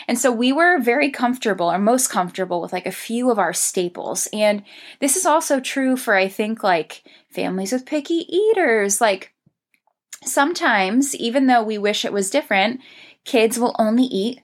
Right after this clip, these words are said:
certain items or limited things. Um, and so I remember we would go to people's houses and my mom would say, you know, "Can I please bring mac and cheese?"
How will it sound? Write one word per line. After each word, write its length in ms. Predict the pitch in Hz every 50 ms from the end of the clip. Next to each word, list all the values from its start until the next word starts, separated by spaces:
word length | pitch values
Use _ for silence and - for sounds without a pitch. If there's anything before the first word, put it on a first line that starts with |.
| _ _ -
certain 580 | - - - - - - - 190 214 240 262 -
items 440 | - 190 - 233 - - 160 196 196
or 100 | 202 190
limited 460 | 185 180 170 175 180 180 185 202 -
things. 560 | - - 302 - - - - 226 - - - - - - - - - - -
Um, 640 | - 240 240 226 214 202 190 180 180 190 214 220 - _ _ _ _ _ _ - _ _
and 180 | 277 269 269 262
so 520 | - - 320 294 285 277 269 262 254 - - - _ _ _ _ _ _ _ _
I 80 | 240 240
remember 400 | 277 294 277 277 262 254 254 240
we 100 | 233 226
would 140 | 220 220 202
go 120 | 226 220
to 80 | 226 233
people's 360 | - - - - 190 196 -
houses 360 | - 214 226 220 - 226 202
and 80 | 208 202
my 140 | 196 190
mom 240 | 196 196 190 196 196
would 140 | 196 196 196
say, 380 | - - 185 185 185 180 - -
you 80 | - 208
know, 140 | 196 185 185
"Can 180 | - - 196
I 80 | 190 190
please 420 | 185 - - 214 208 214 208 202
bring 260 | - 202 185 180 - 196
mac 260 | 185 170 180 175 -
and 140 | 190 190 185
cheese?" 500 | - - 208 185 175 170 180 - -